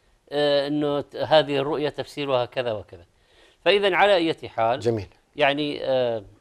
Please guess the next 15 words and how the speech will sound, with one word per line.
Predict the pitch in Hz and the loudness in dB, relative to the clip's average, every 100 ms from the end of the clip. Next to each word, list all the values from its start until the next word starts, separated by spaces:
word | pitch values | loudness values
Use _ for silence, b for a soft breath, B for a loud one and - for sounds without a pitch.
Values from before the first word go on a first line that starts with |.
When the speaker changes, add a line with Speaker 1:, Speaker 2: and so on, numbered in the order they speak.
| - 131 | -20 -20
Speaker 1:
مجملا | 139 170 165 135 131 123 | -6 -4 -2 -2 -2 -2
نقول | 117 117 135 156 190 - | -4 -8 -4 -2 -4 -4
Speaker 2:
نعم. | 110 | -6
Speaker 1:
أنه | 127 123 117 131 | -6 -8 -10 -8
من | 135 170 160 139 - _ - | -4 -2 -2 -4 -10 _ -18
اتبع، | 127 _ 180 165 127 147 135 | -18 _ 2 4 4 2 -2
من، | 143 135 - | -8 -6 -6
من | 151 147 139 _ _ | -4 -4 -6 _ _
طلب | 196 196 139 | 8 8 6
العلم | 127 120 117 87 _ _ _ _ _ b b b b | 2 0 -2 -6 _ _ _ _ _ b b b b
واجتهد | 127 131 - 220 220 175 | -4 -4 4 8 8 6
في | - 151 | 0 0
معرفة | 185 185 165 151 - | 0 0 -2 -6 -4
علل | 135 233 | 2 6
الأحكام | 226 185 143 - - 147 113 | 6 6 2 -4 -2 2 2